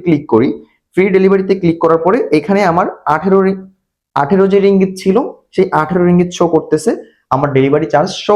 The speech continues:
করতেছে না। এখানে দেখুন লেখা আছে, আমার এখানে ফ্রি শিপিং ডিসকাউন্ট লেগে গিয়েছে। এখন আমি চাচ্ছি কি যে আমার তো আঠেরো রিঙ্গিত ধরে ডিসকাউন্ট চাই, আমি মাত্র পাঁচ রিঙ্গিত দিয়ে কিনতে চাচ্ছি। তো এই ক্ষেত্রে আমি কি করতে পারি? আমি এখানে আবার যাব, এই ফ্রি শিপিং অপশনে, and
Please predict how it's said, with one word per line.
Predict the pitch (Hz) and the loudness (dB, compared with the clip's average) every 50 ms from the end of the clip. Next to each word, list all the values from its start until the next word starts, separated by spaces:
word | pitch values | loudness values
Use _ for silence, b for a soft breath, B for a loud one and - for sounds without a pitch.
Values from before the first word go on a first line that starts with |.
| 202 202 | 2 2
করতেছে | 151 - - 120 113 - 110 | 0 0 0 -4 -2 0 0
না। | 110 107 | 0 0
এখানে | 110 - 131 127 123 | 0 -2 -2 -2 -2
দেখুন | 127 127 131 123 117 | -2 0 0 0 0
লেখা | 113 113 135 131 135 | 0 0 0 0 -2
আছে, | 135 135 190 254 - - | -2 -4 -8 -8 -6 -4
আমার | 117 113 117 | -2 -2 -2
এখানে | 117 143 147 202 226 - _ _ | -2 -4 -6 -6 -8 -12 _ _
ফ্রি | _ 156 156 156 156 | _ 0 0 0 0
শিপিং | - 151 - 156 185 254 - _ _ _ _ _ | 0 -4 -4 -2 -4 -4 -4 _ _ _ _ _
ডিসকাউন্ট | 123 127 127 - - 107 104 101 101 104 107 | -4 -4 -2 -2 -4 -4 -4 -4 -4 -2 0
লেগে | 120 131 147 143 120 | 2 2 2 2 0
গিয়েছে। | 101 98 98 - - 113 - _ _ _ _ _ - | 0 -2 -4 -8 -12 -16 -16 _ _ _ _ _ -4
এখন | 123 147 139 135 | -2 0 0 0
আমি | 135 147 147 160 | 0 -2 -2 -2
চাচ্ছি | 160 165 - 180 170 | -4 -4 -6 -6 -4
কি | 165 170 214 - - 110 | -4 -4 -4 -6 -6 -4
যে | 117 117 113 - 117 | -4 -4 -2 -2 -2
আমার | 120 123 127 127 - - - | 0 0 0 -2 -2 -4 0
তো | 151 147 147 143 147 147 - - - 139 | 2 2 2 2 0 -2 -4 -4 -2 -2
আঠেরো | 139 143 170 165 165 160 | 0 0 0 2 2 2
রিঙ্গিত | 165 160 156 151 139 123 127 | 2 0 0 -2 -2 0 0
ধরে | 123 127 135 123 113 110 | 2 2 2 2 2 0
ডিসকাউন্ট | 110 - - - 104 101 101 101 - | -2 -4 -6 -6 -4 -4 -4 -8 -8
চাই, | - 98 98 - 120 | -10 -12 -6 -4 -2
আমি | 127 131 | 0 0
মাত্র | 135 131 135 - - - | -2 -2 -4 -6 -4 -4
পাঁচ | 127 127 - 131 | -4 -2 -4 -4
রিঙ্গিত | 135 123 120 113 110 | -4 -4 -4 -4 -6
দিয়ে | 117 - | -4 -4
কিনতে | 139 135 123 101 104 | -4 -4 -2 -2 -4
চাচ্ছি। | 101 101 - - 127 b b b b b b _ | -4 -4 -8 -14 -16 b b b b b b _
তো | - - | -2 0
এই | 151 - | 0 0
ক্ষেত্রে | 214 190 - 196 190 | 0 0 0 0 0
আমি | 185 180 | 0 0
কি | 151 127 120 | 0 0 0
করতে | 117 110 120 117 | 0 0 0 0
পারি? | 123 127 175 208 - - | 0 0 0 -2 -4 -4
আমি | 120 127 135 131 - 127 | -4 -4 -6 -2 -2 -2
এখানে | 127 151 147 147 131 113 107 | 0 0 0 0 0 0 2
আবার | 107 113 117 110 113 | 2 0 0 0 0
যাব, | 117 107 120 - - - - _ _ _ _ - | 0 0 0 -2 -4 -6 -14 _ _ _ _ -2
এই | 107 107 107 - | 0 0 0 0
ফ্রি | - 120 120 120 | 0 0 0 2
শিপিং | 123 117 113 117 110 110 | 0 -2 0 0 0 0
অপশনে, | 107 - - 123 135 175 220 - _ _ _ _ _ - | -2 -4 -6 -4 -4 -4 -6 -8 _ _ _ _ _ -4
and | 120 | -2